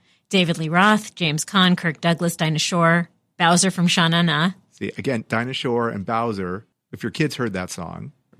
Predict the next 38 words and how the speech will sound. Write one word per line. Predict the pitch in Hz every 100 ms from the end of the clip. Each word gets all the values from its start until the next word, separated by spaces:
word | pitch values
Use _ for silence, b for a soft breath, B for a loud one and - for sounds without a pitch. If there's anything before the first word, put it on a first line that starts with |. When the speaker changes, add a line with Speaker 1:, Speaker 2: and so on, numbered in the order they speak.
| -
Speaker 2:
no | 127
clue. | 95 - 156 -
Speaker 1:
They | -
would | 190 170
never | 160 143
have | 170
known | 151 139
who | 165
these | 156 143 -
people | 170 156
are. | 127 151
Most | 254 370
of | 214
them, | 165
even, | 269 330 240
well, | 180 185 175
Arthur | - 185 196
Fonzarelli. | 190 175 170 151 151 240 - _ _ _ _
Speaker 2:
Well, | - 82 -
everyone | 120 98 82
still | - 92
knows | 80 78
the | -
Fonz. | _ 73 67 92 -
Speaker 1:
<laughs> | 175 - - _ _ _ _ _ _ _
Paul | 220 190
Newman. | 185 185 196 214 214 _ _ _ _
Speaker 2:
Yeah. | - 87 80 147 180
Speaker 1:
Goldie | 208 196 185
Hawn. | 180 175 190 220 214 _ _ -
Speaker 2:
Mm-hmm. | 90 85 92 98
Speaker 1:
Captain | 156 240 233 175
Kirk. | - 202 175 214 - _ _ _ _ _ _ _ _
Speaker 2:
Always. | 92 85 87 117 160
Speaker 1:
And | 190
Mister | 175 170 185
Spock. | 175 147 135 - _ _
Speaker 2:
Yes. | 160 147 156 -